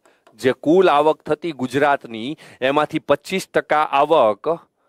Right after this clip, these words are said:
મરાઠા પેશવાઓને પહોંચાડવાની હતી. એ હિસાબે આ લોકોને પેશવાઓએ ગુજરાતનો વહીવટ, વહીવટ આપેલો આ લોકોને. ત્રંબક રાવે સોખી ના પાડી, "એક રૂપિયો દેવાન થતો નહીં, થાય ઈ કર લેવાનું."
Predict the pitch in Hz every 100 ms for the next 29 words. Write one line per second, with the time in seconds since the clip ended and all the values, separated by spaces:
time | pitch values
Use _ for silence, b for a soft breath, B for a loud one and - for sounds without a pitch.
0 | _ _ _ 127 143 156 156 143 - 156
1 | 165 175 160 139 135 113 127 123 123 117
2 | 107 107 98 - 98 _ _ _ 139 175
3 | 165 156 - 156 147 147 139 143 - 139
4 | 131 135 135 - 143 123 120 139 123 117
5 | 123 127 131 120 113 127 139 - _ _
6 | - 131 135 123 104 117 - 110 104 101
7 | 98 - 95 98 _ b b b b b
8 | b 175 202 240 247 233 254 247 226 -
9 | 262 240 240 240 240 214 254 240 233 226
10 | 240 220 226 233 208 214 226 220 208 233
11 | - 196 208 185 175 170 135 95 90 104